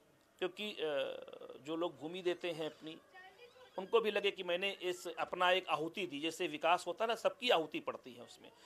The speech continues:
किसी एक जो गरीब है उसकी एक पैसे की होती है,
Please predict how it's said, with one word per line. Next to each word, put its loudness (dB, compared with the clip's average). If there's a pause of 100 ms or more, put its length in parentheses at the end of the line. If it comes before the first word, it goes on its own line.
(160)
किसी -6
एक 6 (140)
जो -4
गरीब 0
है 4
उसकी -6 (160)
एक 2
पैसे -4
की -10
होती -8
है, -8